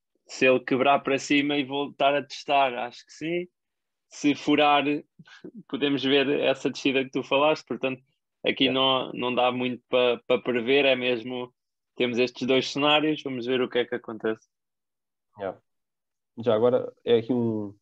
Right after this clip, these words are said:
Speaker 2: um à parte, mas eu estou à espera de uma dip, não só para comprar mais, mas também para pedir uma,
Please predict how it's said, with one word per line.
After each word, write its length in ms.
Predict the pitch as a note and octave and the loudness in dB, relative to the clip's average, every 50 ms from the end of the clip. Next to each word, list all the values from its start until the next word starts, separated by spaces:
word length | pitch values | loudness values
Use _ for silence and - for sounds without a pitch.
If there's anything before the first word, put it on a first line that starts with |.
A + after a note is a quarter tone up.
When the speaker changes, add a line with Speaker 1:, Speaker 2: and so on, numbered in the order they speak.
| _ _ _ - | _ _ _ -4
Speaker 2:
um 80 | A#2 | -2
à 80 | A2+ G#2+ | -2 0
parte, 320 | - A#2+ A#2 A#2 A#2+ - _ _ _ _ _ _ _ _ _ _ _ | 2 0 0 0 -2 -8 _ _ _ _ _ _ _ _ _ _ _
mas 580 | - A2+ A2 A2 G#2+ G2+ G2+ G2+ G2 - - _ _ _ _ _ _ _ _ - | -6 -4 -2 0 0 0 -2 -6 -10 -14 -20 _ _ _ _ _ _ _ _ -8
eu 80 | - A2+ | -8 -8
estou 160 | A2+ - A#2 | -4 -2 -4
à 40 | A2+ | -4
espera 260 | A2+ - A#2 A2 A2 | 0 0 0 0 2
de 60 | A2 | 0
uma 140 | A2 A2 G#2+ | 0 -2 -2
dip, 220 | G#2+ A2 G#2+ - _ _ _ _ _ _ _ _ _ | -2 -4 -8 -8 _ _ _ _ _ _ _ _ _
não 140 | G#2+ G#2 G2+ | -12 -12 -6
só 140 | - A2+ G2+ | -4 -4 -4
para 160 | - G#2+ G2+ | -2 -4 -4
comprar 280 | - A2+ - - G#2 | -4 -6 -2 0 2
mais, 160 | G#2 A2 A#2 A#2 | 2 2 0 -2
mas 140 | A#2 A2 | -4 -4
também 160 | - A2 A2 A2 | -2 -2 -2 -2
para 120 | - G#2+ | -2 -6
pedir 220 | G#2+ G#2+ A2 A2 | -4 -2 -2 -2
uma, 500 | A2 G#2+ G#2 G#2 G2+ G2+ G2 G2 F#2+ F#2+ | -2 -4 -4 -4 -4 -4 -6 -8 -10 -14